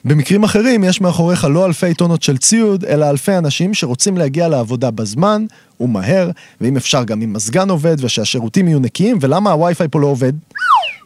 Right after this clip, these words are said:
כדי לעשות את כל זה, הרכבת היא מכונה מורכבת מאוד. בעצם זה לא מדויק. היא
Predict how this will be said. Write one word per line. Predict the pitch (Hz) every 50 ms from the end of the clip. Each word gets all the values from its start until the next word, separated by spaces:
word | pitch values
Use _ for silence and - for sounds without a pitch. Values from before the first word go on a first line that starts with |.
| _
כדי | - - 131 143
לעשות | 147 156 - - 240 -
את | 226 -
כל | - 208 202
זה, | 185 170 214 208
הרכבת | 180 156 - 202 202 208 190
היא | 170 143
מכונה | 127 - 120 135 127 139 165 - - _
מורכבת | - 117 107 107 - - - 190 170 170 -
מאוד. | 147 127 104 104 98 87 - - _ _ _ _ _ _ _ _ _ _ -
בעצם | 180 190 - 214 208 190
זה | - 143 143 147
לא | 175 196
מדויק. | 185 143 135 120 95 - - - - _ _ _ _ _ _ -
היא | -